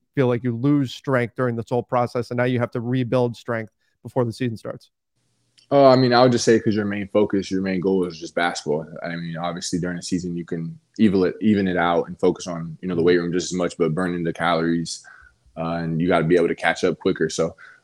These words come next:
Speaker 2: uh, now when you're in the off season, you can do maybe two weight workouts a day or focus on stretching and then get a good weight session in, and then, you know, bas-, basketball towards the end of the night, like a shooting workout or something like that. But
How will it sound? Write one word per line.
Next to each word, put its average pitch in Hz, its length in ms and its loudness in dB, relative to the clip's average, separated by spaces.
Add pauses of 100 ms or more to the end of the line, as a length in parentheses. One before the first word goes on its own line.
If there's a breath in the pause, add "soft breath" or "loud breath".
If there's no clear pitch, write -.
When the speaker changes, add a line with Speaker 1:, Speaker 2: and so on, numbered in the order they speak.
Speaker 2:
uh, 87 160 2
now 92 220 2
when 95 100 2
you're 92 60 2
in 90 40 0
the 87 60 0
off 87 220 2
season, 87 320 -4
you 85 100 -6
can 87 120 -6
do 85 220 0
maybe 82 260 -2
two 95 240 2
weight 85 220 4
workouts 80 400 0
a 85 60 -2
day 82 320 0
or 78 100 -6
focus 80 380 -2
on 80 80 -8
stretching 87 460 -4
and 82 80 -6
then 82 120 -8
get 82 140 -4
a 82 40 -6
good 82 280 -2
weight 82 200 -2
session 85 360 -6
in, 82 160 -6
and 78 100 -6
then, 78 320 -8
you 90 100 -10
know, 78 180 -8
bas-, 80 400 -4
basketball 82 540 -2
towards 80 280 -2
the 80 40 -4
end 80 120 -4
of - 20 -4
the 80 40 -4
night, 82 260 -4
like 78 160 -8
a 78 40 -8
shooting 80 300 -4
workout 80 320 -4
or 82 60 -8
something 82 240 -8
like 82 160 -8
that. 82 260 0
But 82 240 0